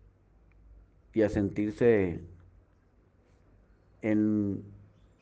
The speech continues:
en una vibración que el mundo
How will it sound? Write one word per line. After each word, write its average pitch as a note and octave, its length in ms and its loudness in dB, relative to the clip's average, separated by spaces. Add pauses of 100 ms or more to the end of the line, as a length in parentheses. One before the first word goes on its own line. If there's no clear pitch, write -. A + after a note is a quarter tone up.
(800)
en A2+ 80 0
una B2+ 100 4
vibración A#2 720 0 (1800)
que A2+ 120 2
el G#2+ 120 4
mundo B2+ 540 4